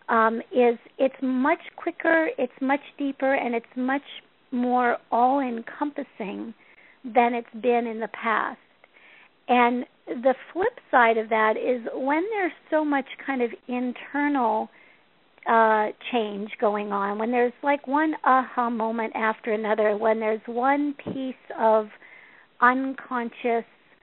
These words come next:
um, unconscious energy rising into consciousness over and over and over again,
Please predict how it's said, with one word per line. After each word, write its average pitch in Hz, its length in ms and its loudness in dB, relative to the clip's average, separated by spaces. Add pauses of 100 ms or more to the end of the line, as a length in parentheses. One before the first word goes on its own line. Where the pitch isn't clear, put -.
(580)
um, 214 420 -4 (1000)
unconscious 254 800 -2 (200)
energy 233 800 0
rising 233 640 4
into 220 240 -8
consciousness 233 760 -6 (180)
over 285 440 2
and 240 120 0
over 226 280 0
and 214 120 -2
over 226 260 -2
again, 220 380 -4